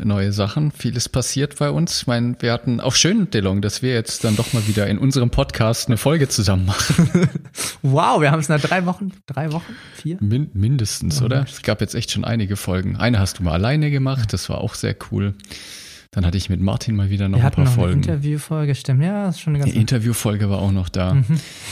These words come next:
Speaker 1: Ja, da sind wir auf jeden Fall wieder, die Nasenbrüder.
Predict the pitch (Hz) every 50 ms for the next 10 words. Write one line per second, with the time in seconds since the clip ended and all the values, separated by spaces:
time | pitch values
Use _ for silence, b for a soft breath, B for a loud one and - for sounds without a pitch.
0 | B B B B B B B - 92 85 78 69 90 82 - - 135 131 135 151
1 | 175 196 170 147 135 - 110 107 104 104 - 107 101 92 92 92 95 92 90 90
2 | - 113 110 113 117 123 147 135 127 110 - 101 98 95 92 92 87 92 92 92